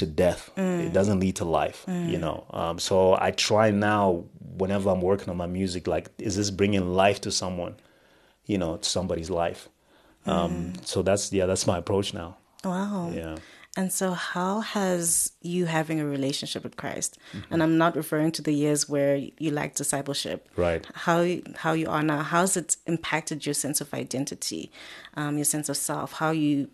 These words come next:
Speaker 2: perceive yourself and
Speaker 1: Yeah.
Speaker 2: understand yourself?
Speaker 1: You know, I just, you know, and I thank God for this.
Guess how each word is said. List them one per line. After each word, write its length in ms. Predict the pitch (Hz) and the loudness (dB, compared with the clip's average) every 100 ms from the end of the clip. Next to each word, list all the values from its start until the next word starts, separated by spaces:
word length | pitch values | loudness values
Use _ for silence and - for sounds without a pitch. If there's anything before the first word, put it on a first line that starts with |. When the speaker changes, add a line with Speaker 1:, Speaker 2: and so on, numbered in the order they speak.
| - | -2
Speaker 2:
perceive 520 | 175 - 156 151 147 | 2 2 2 0 0
yourself 440 | 143 - 151 143 | 0 0 -2 -6
and 100 | 147 | -10
Speaker 1:
Yeah. 60 | - | -6
Speaker 2:
understand 560 | 147 143 165 147 151 147 | -4 0 -2 -2 -6 -6
yourself? 640 | - - 101 - - - _ - - - _ | -6 -4 -6 -10 -14 -20 _ -20 -20 -20 _
Speaker 1:
You 120 | 95 | 4
know, 380 | 101 104 101 104 - _ - | 6 8 6 4 -2 _ -2
I 160 | 101 | 0
just, 480 | 95 104 107 - - - | 2 2 4 2 -2 -6
you 140 | 120 | 0
know, 340 | 98 90 - - | 2 0 -4 -8
and 180 | 101 92 | -4 -2
I 100 | 90 | -2
thank 320 | - 107 101 | -2 0 0
God 240 | 90 92 95 | 4 4 2
for 100 | 92 | -2
this. 320 | 85 85 | -2 -2